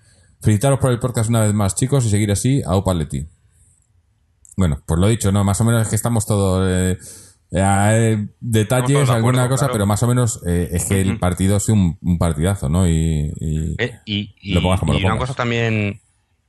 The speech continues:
Speaker 2: eh, una cosa muy importante, esto es, eh, como decían, una victoria en, en, con un juego extraordinario ante un rival de primer nivel absoluto, eh, y que lo ha visto toda Europa, ¿eh?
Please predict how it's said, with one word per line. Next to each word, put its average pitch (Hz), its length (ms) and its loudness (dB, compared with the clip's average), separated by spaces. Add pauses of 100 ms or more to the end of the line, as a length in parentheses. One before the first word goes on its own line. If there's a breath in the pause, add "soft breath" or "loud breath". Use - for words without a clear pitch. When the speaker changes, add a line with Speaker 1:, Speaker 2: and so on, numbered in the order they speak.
(360)
Speaker 2:
eh, 92 140 -4
una 95 180 0
cosa 120 160 2
muy 123 100 4
importante, 101 440 0
esto 92 200 -2
es, - 400 -10
eh, 85 420 -4 (300)
como 90 180 -2
decían, 98 600 0
una 98 240 -2
victoria 107 360 0
en, 87 300 -2 (260)
en, 87 500 -2 (200)
con - 180 -6
un 90 40 -2
juego 101 160 -4
extraordinario 110 720 -2 (400)
ante 90 280 -6
un 90 140 -2
rival 95 600 0 (220)
de 90 180 -4
primer 90 400 -2
nivel 92 360 0
absoluto, 117 640 -6 (1300 loud breath)
eh, - 180 -20
y - 120 -20
que - 80 -10
lo 82 60 -6
ha 82 40 -4
visto 85 180 -6
toda 85 120 -6
Europa, - 280 -10 (220)
¿eh? - 140 -4